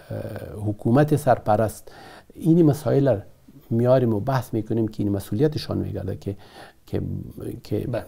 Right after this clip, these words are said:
Speaker 1: که بارش، باید، باید، باید برش بفهمن و رسیدگی باید شو بریم.
Speaker 2: اه، آقای زاخلوال، در مدت حالا نزدیک به دو سال، اه،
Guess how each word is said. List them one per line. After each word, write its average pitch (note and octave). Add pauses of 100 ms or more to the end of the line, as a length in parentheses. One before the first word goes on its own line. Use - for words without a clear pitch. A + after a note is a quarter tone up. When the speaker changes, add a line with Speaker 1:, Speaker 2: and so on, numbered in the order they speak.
Speaker 1:
که -
بارش، G2+
باید، G2+
باید، G2+
باید G#2
برش G#2 (1160)
بفهمن D#3
و C#3+
رسیدگی C3
باید G#2
شو A2
بریم. - (680)
Speaker 2:
اه، E3
آقای F3
زاخلوال، D3
در C3+ (180)
مدت D#3
حالا D3 (420)
نزدیک C3+
به C3+
دو A2
سال، A#2
اه، C3+